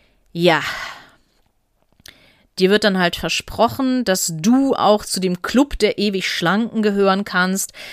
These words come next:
Du musst nur das Geheimnis entschlüsseln, was dir natürlich in einem Kurs versprochen wird, der mehrere tausend Euro kosten soll.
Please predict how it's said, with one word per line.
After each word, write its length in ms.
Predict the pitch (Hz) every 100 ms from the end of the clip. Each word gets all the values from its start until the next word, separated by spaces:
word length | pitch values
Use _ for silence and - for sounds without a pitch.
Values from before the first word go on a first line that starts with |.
| -
Du 100 | -
musst 340 | 220 247 - 214
nur 500 | 233 277 339 349 320
das 240 | 262 -
Geheimnis 720 | 214 220 240 254 311 277 -
entschlüsseln, 640 | 226 220 214 214 220 208 180
was 220 | 190 -
dir 120 | 196
natürlich 640 | 180 175 190 175 175 - -
in 140 | 165
einem 420 | - 160 165 160
Kurs 480 | - 226 220 - - - - -
versprochen 720 | - - - 180 180 202 170
wird, 360 | 175 170 180 - _ _ _
der 580 | 165 170 165 165 165 175 _ _ 330
mehrere 760 | 180 185 196 202 196 170 170
tausend 540 | - 156 165 165 160 -
Euro 300 | 151 147 147
kosten 520 | - - - - 143
soll. 300 | 143 -